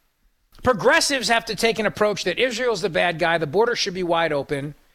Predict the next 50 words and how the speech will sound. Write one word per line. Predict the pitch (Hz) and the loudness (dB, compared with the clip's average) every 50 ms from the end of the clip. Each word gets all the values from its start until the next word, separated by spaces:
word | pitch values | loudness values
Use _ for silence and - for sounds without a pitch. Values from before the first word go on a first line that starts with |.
| _ _ | _ _
China | _ - 220 233 262 277 | _ 0 2 2 2 0
can | - 226 208 | -2 -4 -2
do | 190 190 | 0 0
whatever | 185 180 175 175 170 | 0 2 0 0 0
the | 160 | 0
hell | 156 156 156 | 0 0 0
it | 151 135 | -2 -2
wants, | 127 139 135 139 175 190 - - - - - _ _ _ _ _ _ _ _ _ _ _ _ _ _ _ _ _ _ _ _ - | -4 -4 -4 -4 -4 -6 -8 -10 -10 -12 -16 _ _ _ _ _ _ _ _ _ _ _ _ _ _ _ _ _ _ _ _ -6
and | 196 208 214 | -4 -2 0
that | 214 | 0
anybody | 226 262 311 339 262 240 214 214 214 196 | 0 0 0 0 0 2 2 2 0 0
who | 202 214 | -2 -4
spews | - - - - 202 208 208 202 196 196 185 165 - - | -4 -6 -6 -6 -4 -4 -2 -2 -4 -4 -4 -6 -6 -4
a | 185 | -6
message | 180 190 214 233 208 - 202 180 170 143 | -2 0 0 0 0 -2 -2 -4 -4 -2
that | 165 170 165 | -2 0 0
is | 170 160 | -2 -4
pro-Hamas, | - - - 190 190 190 170 175 170 156 165 196 214 247 247 - - - - - - _ _ _ _ _ _ _ _ _ _ _ _ _ | -6 -2 -2 0 0 2 0 0 -2 0 0 0 0 0 -2 -4 -8 -10 -12 -14 -18 _ _ _ _ _ _ _ _ _ _ _ _ _
like | - 180 180 135 | -2 -2 -2 -2
the | 143 160 | -4 -6
Gays | 156 123 120 151 175 185 202 208 185 - | -6 -2 0 0 0 0 0 -2 -4 -4
for | - 170 | -6 -6
Palestine | - - 180 185 196 214 190 - - 226 214 214 226 220 | -2 -2 0 0 0 -2 -4 -2 -2 -2 0 0 -2 -2
or | 180 131 113 110 117 - _ - | -2 -4 -6 -8 -12 -18 _ -2
Gays | - 165 180 196 208 202 147 - | -2 0 0 0 -2 -2 -4 -6
for | - - 160 160 156 151 135 131 - _ - 143 | -4 -2 -2 -2 -2 -2 -4 -8 -14 _ -16 -6
Gaza | 131 175 165 185 202 180 175 220 | -2 0 2 2 2 2 0 0
or | 226 208 | 0 0
whatever | 156 143 143 165 180 190 | -2 -2 -2 -2 -2 0
the | 180 165 | -2 -2
hell | 180 180 | -2 0
that | 180 170 143 | -2 -4 -2
group | 165 180 190 - - | -2 -4 -4 -2 -2
is, | 214 220 202 - - - - - - - | -2 -2 -4 -6 -14 -20 -20 -20 -8 -2
well, | 202 226 233 | 0 0 2
then | 226 240 240 240 240 226 - | 2 0 0 -2 -4 -6 0
they're | 190 262 320 359 | 0 2 2 2
the | 320 262 | 0 2
good | 202 226 214 180 | 2 0 2 2
guys, | 175 180 175 175 185 208 233 220 - | 2 4 4 4 4 2 0 -2 -4
and | - - 196 196 196 202 202 202 202 - - | -4 -2 -2 -2 -2 -2 -4 -6 -8 -10 -10
you | 156 165 208 277 302 285 | -10 -6 -4 -2 -2 0
as | 254 - | 0 -2
a | 220 | -2
progressive | 165 - 202 175 208 247 269 247 - 214 214 202 - | -2 -4 -4 0 0 0 0 0 0 -2 -2 -2 -2
should | - - 220 214 | -4 -4 -4 -4
be | 196 220 | -6 -6
cheering | 170 - - 220 233 240 240 240 | -6 -6 -4 -2 -2 -2 -2 -2
them | 240 247 262 | -2 0 2
on. | 285 294 254 170 113 92 | 2 2 0 -2 -4 -10